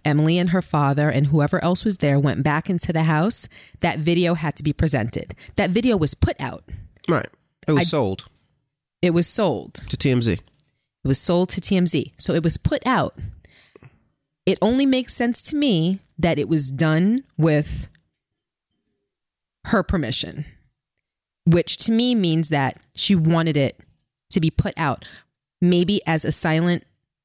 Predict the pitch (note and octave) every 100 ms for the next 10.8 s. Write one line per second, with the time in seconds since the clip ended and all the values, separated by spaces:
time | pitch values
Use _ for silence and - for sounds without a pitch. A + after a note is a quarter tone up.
0 | _ D#3+ D#3+ D3+ - B3 B3+ - - _
1 | _ _ - - G#3 F3+ E3 D#3+ E3 -
2 | _ - F#3 F3+ E3+ E3 D3+ D3+ E3 D3+
3 | C#3+ C3+ D3+ E3 F3 C#3+ D3+ - _ _
4 | _ F3 D3+ A#2+ F#2+ D#3 - D3+ - D#3+
5 | C#3+ - D3 C#3 C3 C3 C3 - C#3+ C3+
6 | C3+ C3+ C3+ - C#3 C3 C3 A#3+ - -
7 | - - C#3+ A2+ B2 C#3+ C3+ C3+ C#3 E3
8 | - D#3 D#3+ D#3+ D3+ - D#3 D#3 E3+ G#3
9 | - - - - E4+ D4+ C4 G3+ - A#3
10 | A#3 A#3+ A3+ F#3 F#3 E3 D#3+